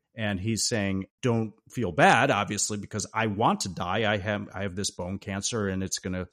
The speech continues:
kick in in a month or so. And, and I don't want to experience that. And I want all this money to be rewarded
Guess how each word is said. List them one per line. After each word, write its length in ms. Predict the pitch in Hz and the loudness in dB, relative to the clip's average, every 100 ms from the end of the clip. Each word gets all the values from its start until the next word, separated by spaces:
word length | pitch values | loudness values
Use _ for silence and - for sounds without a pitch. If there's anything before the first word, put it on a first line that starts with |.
| - | -4
kick 240 | 135 - | -2 0
in 220 | 110 110 | 2 2
in 100 | 107 | 2
a 60 | 98 | 2
month 280 | 101 123 104 | 4 2 2
or 80 | |
so. 440 | 90 - 101 101 101 | 0 0 2 2 0
And, 240 | 90 90 - | -2 -6 -8
and 120 | 107 | -6
I 100 | 95 | -4
don't 220 | 107 98 92 | -2 -4 -4
want 180 | 98 | -6
to 140 | 98 90 | -6 -8
experience 640 | - - 101 92 90 87 | -8 -6 -4 -4 -4 -6
that. 320 | 92 90 110 | -4 -2 -2
And 120 | 95 92 | -4 -6
I 60 | |
want 260 | 95 95 95 | -4 -4 -4
all 200 | 98 95 | -6 -6
this 200 | 92 - | -6 -4
money 380 | 104 101 95 - - | -2 -2 -4 -8 -8
to 140 | 110 | -6
be 480 | 92 117 117 98 - - | -2 2 2 0 -4 -8
rewarded 640 | 110 107 95 101 95 87 | -4 -2 0 -2 -2 -6